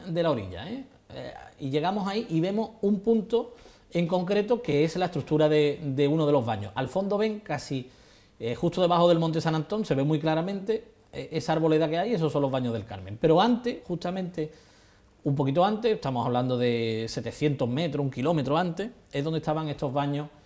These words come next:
que, que estábamos viendo antes con, con detalle, ¿eh? Para que, para que más o menos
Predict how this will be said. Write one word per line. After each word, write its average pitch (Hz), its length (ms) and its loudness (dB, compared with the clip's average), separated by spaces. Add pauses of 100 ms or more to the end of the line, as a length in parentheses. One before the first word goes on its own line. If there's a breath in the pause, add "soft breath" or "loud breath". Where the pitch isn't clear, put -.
(320 soft breath)
que, 123 340 -2
que - 60 -8
estábamos 139 340 0
viendo 135 240 0
antes 135 320 -2
con, 113 520 -2
con 123 260 -2
detalle, 110 400 -4 (180)
¿eh? 214 240 -10
Para 113 200 -12
que, 104 80 -16 (180)
para 107 220 -14
que 110 100 -16
más 135 140 -4
o 139 40 0
menos 135 320 0